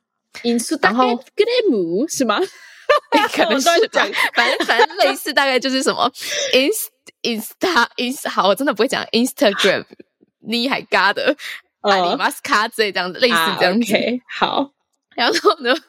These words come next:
Speaker 1: <laughs> 等下会不会根本不这样讲？好丢脸哦。<laughs> 好，然后，然后，反正这句话你翻成，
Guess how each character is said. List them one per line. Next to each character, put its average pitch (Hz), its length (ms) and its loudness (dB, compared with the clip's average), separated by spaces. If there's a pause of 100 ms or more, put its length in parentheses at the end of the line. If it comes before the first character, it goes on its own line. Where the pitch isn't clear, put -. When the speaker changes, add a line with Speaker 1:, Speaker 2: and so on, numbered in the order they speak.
(460)
Speaker 1:
<laughs> - 680 -20
等 - 120 2
下 254 60 4
会 359 100 -2
不 381 40 -10
会 381 80 2
根 381 140 0
本 190 80 0
不 - 140 -6
这 - 140 0
样 254 200 -2
讲？ - 180 -4
好 196 140 2
丢 214 180 0
脸 247 160 -4
哦。 - 80 -2
<laughs> - 80 -4 (2250)
好， - 120 0 (320)
然 - 140 -2
后， - 140 0
然 269 140 0
后， - 180 -6
反 269 140 0
正 359 100 -2
这 339 140 0
句 302 120 -4
话 254 220 2
你 202 140 -2
翻 254 240 0
成， 214 340 -2